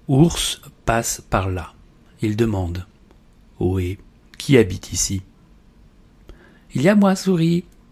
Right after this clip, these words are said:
et puis Grenouille, et puis moi, Lièvre, et Renarde, et moi, Loup. Et toi, tu es qui ? Moi, je suis Ours.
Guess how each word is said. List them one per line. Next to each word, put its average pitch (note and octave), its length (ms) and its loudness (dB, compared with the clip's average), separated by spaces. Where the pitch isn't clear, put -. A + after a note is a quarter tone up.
et C3+ 80 -8
puis C3 160 -8
Grenouille, D#3 560 6
et B2+ 60 -4
puis C#3+ 160 -4
moi, D3 220 4
Lièvre, C#3+ 520 0
et B2+ 60 -2
Renarde, C#3 500 2
et C#3 60 0
moi, C#3 400 2
Loup. C#3+ 240 4
Et A#2+ 100 2
toi, B2+ 400 -2
tu - 140 -2
es A2+ 60 -2
qui ? C#3+ 260 -6
Moi, G2 420 -4
je - 140 -10
suis G#2 300 -6
Ours. - 400 -2